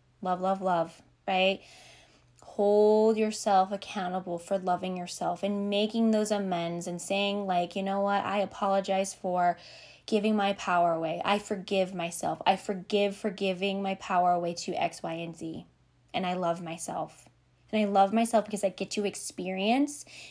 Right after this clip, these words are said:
being a human, because that's what I am. I am a soul individual living in a human experience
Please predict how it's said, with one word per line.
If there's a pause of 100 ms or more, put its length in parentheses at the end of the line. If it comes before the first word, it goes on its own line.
(140)
being
a
human, (640)
because
that's
what
I
am. (400)
I
am
a
soul (500)
individual
living
in
a
human
experience